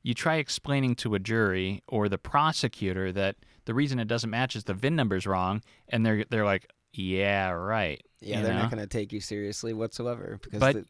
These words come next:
Speaker 2: they want everything ironclad.
Speaker 1: Right.
Speaker 2: And that's, you know, that's the one thing that <clears throat> Spetzel mentioned. He's like, he's like, "Listen, out of the, you know, so many suspects, literally only a handful can be ruled out because of the fact that they just don't have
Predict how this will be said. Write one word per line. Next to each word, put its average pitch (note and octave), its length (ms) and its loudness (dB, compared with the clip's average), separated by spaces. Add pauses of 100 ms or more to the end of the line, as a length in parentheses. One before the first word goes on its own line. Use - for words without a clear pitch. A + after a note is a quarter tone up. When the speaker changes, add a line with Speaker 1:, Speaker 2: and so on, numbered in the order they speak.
Speaker 2:
they A#2 120 0
want A#2 180 -2
everything G#2+ 520 -6
ironclad. G2+ 840 0
Speaker 1:
Right. C#3 300 -2 (240)
Speaker 2:
And B2+ 140 0
that's, D3+ 160 2
you F3+ 100 0
know, C#3+ 80 6
that's D3+ 280 2
the C#3 60 -8
one C3 200 4
thing C3 160 2
that A2 140 -4 (200)
<clears throat> - 200 -16 (420)
Spetzel - 400 2
mentioned. A2 340 -2
He's A#2 140 2
like, A#2 140 2 (460)
he's D#3 120 -4
like, E3+ 120 0
"Listen, G#3+ 320 4 (540)
out F3+ 220 8
of C#3 240 2
the, A#2+ 360 8 (440)
you B2+ 120 2
know, F#2 140 0
so B2 180 0
many D3+ 140 2
suspects, - 720 0 (1200)
literally D3 520 8
only B2 240 4
a A2 40 2
handful A#2+ 400 0
can G2+ 160 -6
be G2+ 120 -2
ruled G2+ 300 0
out G#2 200 2
because - 320 -6
of G2 60 -10
the G2+ 80 -6
fact G2 280 -4
that F#2+ 120 -10
they G2+ 100 -6
just G#2+ 220 -10
don't G#2 140 0
have G2+ 160 -6